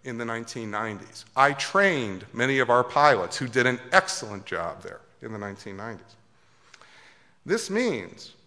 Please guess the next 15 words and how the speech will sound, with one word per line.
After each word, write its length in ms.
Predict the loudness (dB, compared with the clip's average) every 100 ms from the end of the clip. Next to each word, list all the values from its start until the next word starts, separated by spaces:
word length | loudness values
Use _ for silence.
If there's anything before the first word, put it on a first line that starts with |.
| _ _ _ _
American 600 | -6 2 4 4 2 -4 -4
military 480 | -4 -4 -4 -4
policy 540 | -4 -4 -2 -4 -10 -18 -20 _ _ -20 -20 _ -6
was 160 | -4
likely 380 | 2 2 4 0
the 100 | 0
pivotal 440 | 0 2 4 4
factor 600 | 2 2 2 0 -6 -8 -10 -18 _ -10
leading 420 | -6 -4 -4 -8 -12 -20 _
to 100 | -12
nine 220 | -8 -6
eleven. 320 | -4 -4 -4 -6 -20 _ _ _ -20 -20 -20 -10 0
Although 300 | 4 6 4
Islamic 480 | 4 6 6 6
fundamentalism 880 | 2 0 2 4 4 2 0 -6 -12